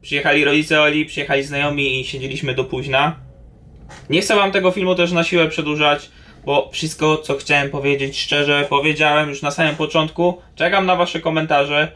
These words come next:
bo czytam wszystkie, czytam wszystkie. Może nie na wszystkie odpowiadam, ale czytam wszystkie. Tyle. Idę pakować paczki, bo właśnie sprzedała się Dragon's Dogma dwójka na P S pięć.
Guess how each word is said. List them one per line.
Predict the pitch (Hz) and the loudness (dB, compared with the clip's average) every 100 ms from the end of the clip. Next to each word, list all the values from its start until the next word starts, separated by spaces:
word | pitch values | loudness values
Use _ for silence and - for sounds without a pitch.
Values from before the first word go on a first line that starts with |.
| - | -10
bo | 143 | -6
czytam | 143 220 202 | -2 2 2
wszystkie, | 196 196 - 127 117 - | 0 -6 -6 -4 -4 -4
czytam | 165 165 | -2 -2
wszystkie. | 160 - 180 | -2 -6 0
Może | 226 254 | 2 2
nie | 247 | 4
na | 240 | 2
wszystkie | - 233 | 2 0
odpowiadam, | 220 196 220 220 | 0 2 2 4
ale | 190 180 | 4 2
czytam | 180 170 165 | 0 -6 -4
wszystkie. | - 180 - 185 185 - - - - - - - - - - - - - | -4 -4 -2 0 0 -4 -20 -20 -20 -20 -20 -20 -20 -20 -20 -20 -12 0
Tyle. | 208 160 107 - - _ _ - - - _ | 2 4 2 -2 -16 _ _ -20 -20 -20 _
Idę | - 185 | -2 0
pakować | 185 180 170 160 | 2 2 2 2
paczki, | 143 - - 127 - | 0 -2 -6 -8 -8
bo | - 127 | -8 -8
właśnie | 127 127 131 131 131 - 135 | -8 -2 2 4 4 -2 -10
sprzedała | 127 - 139 139 135 131 | -8 -6 0 2 4 2
się | 139 123 | -2 -6
Dragon's | 123 135 170 170 160 | -2 0 0 0 -2
Dogma | 160 156 151 | -4 -2 -2
dwójka | 143 139 123 - 104 127 - - _ - | -4 -6 -6 -6 -8 -10 -14 -20 _ -12
na | |
P | - | -4
S | 135 - | -2 0
pięć. | 107 165 - | -4 -4 -12